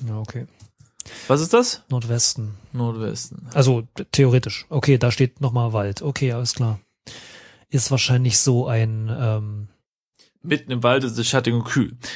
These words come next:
Speaker 2: Der Wind weht kälter und wirft die Blätter hin und her. Die Nacht verspricht, eiskalt zu werden und das Dämmerlicht erschwert die Orientierung. Ja. Ein Flecken Moos bedeckt hier den Waldboden.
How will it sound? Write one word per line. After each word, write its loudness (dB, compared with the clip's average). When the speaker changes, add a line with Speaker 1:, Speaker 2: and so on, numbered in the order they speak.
Speaker 2:
Der 2
Wind 2
weht 4
kälter 4
und 0
wirft 4
die 0
Blätter 2
hin 0
und -8
her. 0
Die 0
Nacht 2
verspricht, -6
eiskalt -6
zu -8
werden 4
und -4
das -2
Dämmerlicht 4
erschwert 2
die 0
Orientierung. 2
Ja. -20
Ein -2
Flecken 0
Moos 4
bedeckt 0
hier 4
den 0
Waldboden. 0